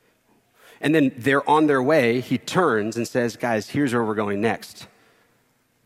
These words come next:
Zion, Jerusalem." And why? Why is Jesus leading his disciples to Jerusalem? Again,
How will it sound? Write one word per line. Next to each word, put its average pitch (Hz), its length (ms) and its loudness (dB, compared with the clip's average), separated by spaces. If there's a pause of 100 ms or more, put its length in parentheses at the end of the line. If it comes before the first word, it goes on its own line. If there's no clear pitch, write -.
(180)
Zion, 104 420 -6 (960)
Jerusalem." 113 580 -6 (1800)
And 92 180 -10
why? 104 340 -4 (100)
Why 107 280 0
is 131 160 -2
Jesus 104 340 -6
leading 101 200 -4
his 101 180 -10
disciples 95 440 -10
to 107 80 -12
Jerusalem? 95 540 -12 (840)
Again, 120 360 -2